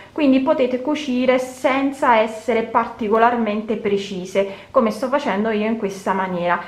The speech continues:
L'importante appunto è cucirli insieme uno sopra l'altro. E vado a fare questo per tutta la lunghezza. Una volta terminata la lunghezza vi faccio vedere come andare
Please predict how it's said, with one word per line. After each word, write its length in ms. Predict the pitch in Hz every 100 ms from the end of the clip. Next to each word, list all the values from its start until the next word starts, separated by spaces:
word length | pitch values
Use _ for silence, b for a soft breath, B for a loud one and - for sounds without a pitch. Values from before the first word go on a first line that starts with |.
| B
L'importante 680 | - 277 370 359 262 240 247
appunto 560 | 254 - 247 254 262 -
è 220 | 226 226
cucirli 540 | 247 240 - 240 220
insieme 640 | 220 220 - 262 269 285 285
uno 260 | 254 254 269
sopra 480 | 262 208 190 214 196
l'altro. 800 | 147 156 - - 190 190 - B B B B B
E 140 | 539
vado 220 | - 226 285
a 60 |
fare 500 | - - 214 202 311
questo 520 | - 330 - - 370 370
per 140 | 359
tutta 360 | - 220 - 226
la 160 | 226
lunghezza. 800 | 214 220 214 196 196 - 214 190 -
Una 180 | 381 370
volta 320 | 294 233 208
terminata 580 | 220 214 240 240 214 190
la 80 |
lunghezza 540 | 202 302 311 330 381 403
vi 120 | 269
faccio 280 | 220 202 240
vedere 320 | 240 262 -
come 220 | - 226
andare 280 | 254 226 165